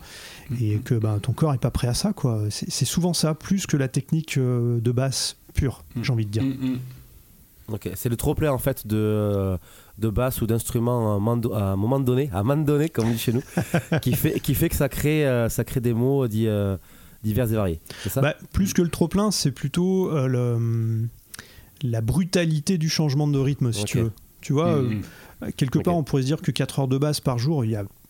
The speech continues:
Speaker 1: pas de souci, en fait, si c'est bien fait. Mais, euh, le problème, ça va être de,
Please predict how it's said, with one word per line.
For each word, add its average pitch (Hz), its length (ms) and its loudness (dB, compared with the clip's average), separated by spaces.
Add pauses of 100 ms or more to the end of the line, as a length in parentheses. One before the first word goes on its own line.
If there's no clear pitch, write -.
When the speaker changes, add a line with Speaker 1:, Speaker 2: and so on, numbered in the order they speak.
(220)
Speaker 1:
pas 117 80 -2
de - 60 -6
souci, 220 320 0
en 165 40 0
fait, - 220 -2
si - 300 -8
c'est - 120 0
bien 123 160 0
fait. 175 300 0 (440)
Mais, 127 380 2
euh, 120 220 0
le 117 120 0
problème, 165 340 0
ça - 160 0
va 131 100 0
être 147 240 -2
de, 113 460 0